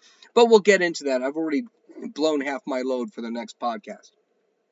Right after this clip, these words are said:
But anyway, I think the covid nineteen is going away. Uh, right now, we should be able to leave our homes.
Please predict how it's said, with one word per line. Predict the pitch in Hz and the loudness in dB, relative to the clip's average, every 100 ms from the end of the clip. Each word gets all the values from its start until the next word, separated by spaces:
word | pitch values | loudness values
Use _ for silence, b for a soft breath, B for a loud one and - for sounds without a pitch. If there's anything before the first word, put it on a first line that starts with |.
| _ _ _ _ _ _ _ _ _ _ - | _ _ _ _ _ _ _ _ _ _ 0
But | 170 | 4
anyway, | 180 160 135 113 - - | 6 6 2 0 -6 -6
I | 151 | -2
think | 208 160 - _ _ _ - | 0 -2 -4 _ _ _ -12
the | |
covid | - 185 196 208 | -4 2 4 4
nineteen | 196 196 190 202 226 - | 4 0 0 0 0 -4
is | 156 127 | -4 -2
going | 151 160 175 | -2 -2 -2
away. | 165 175 269 - _ _ _ _ _ _ _ _ _ _ _ | -4 -4 -4 -12 _ _ _ _ _ _ _ _ _ _ _
Uh, | 156 147 143 | 2 6 6
right | 151 156 196 | 4 2 2
now, | 175 180 240 262 _ _ _ _ _ _ | 0 2 0 -4 _ _ _ _ _ _
we | 165 | -6
should | 147 196 160 | -2 -4 -2
be | 180 | 0
able | 180 180 160 | 0 0 -4
to | 156 | -4
leave | 160 170 | -4 0
our | 170 151 | -2 -2
homes. | 180 190 226 - | -6 -6 -10 -14